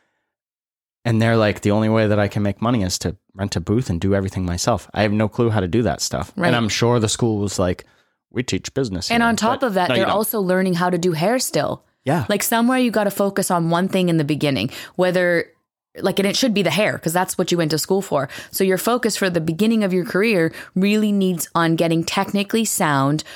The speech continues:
Speaker 2: on the services you're offering. Like, that's where your whole mind should be focused. Nothing else.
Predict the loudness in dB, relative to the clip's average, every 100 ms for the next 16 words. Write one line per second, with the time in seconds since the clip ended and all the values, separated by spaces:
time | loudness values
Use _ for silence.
0 | -20 -6 0 0 0 0 0 2 0 0
1 | 0 0 0 -2 -4 -6 -8 -4 -2 -2
2 | -2 -2 0 0 2 2 2 2 0 -6
3 | -20 _ -20 _ -8 -2 2 4 4 2
4 | 2 0 0 0 -2 -4 -6 -2 2 4
5 | 2 2 0 -2 -2 -4 -6